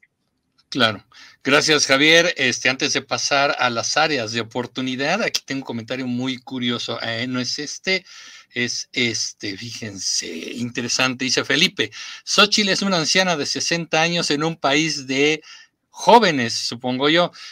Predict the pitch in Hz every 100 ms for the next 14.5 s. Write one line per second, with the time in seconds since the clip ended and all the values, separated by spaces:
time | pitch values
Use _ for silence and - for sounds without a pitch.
0 | - - 135 127 123 127 - - 127 123
1 | 131 - - 135 123 143 175 165 139 113
2 | 127 120 143 143 - 139 139 127 - 147
3 | 143 147 139 127 139 147 143 127 143 139
4 | 131 123 131 123 113 143 123 139 120 123
5 | - 117 143 135 135 135 127 139 139 135
6 | _ _ - 131 - 120 113 117 113 120
7 | 110 95 87 90 - - - - - 113
8 | 107 107 110 110 110 113 113 110 107 110
9 | 120 131 131 131 127 127 113 98 - -
10 | - - - - 143 147 147 147 151 147
11 | 156 156 151 160 156 - 147 135 - _
12 | 143 139 135 139 135 151 156 - 320 285
13 | 240 170 151 - 156 139 - - 135 127
14 | - 143 147 156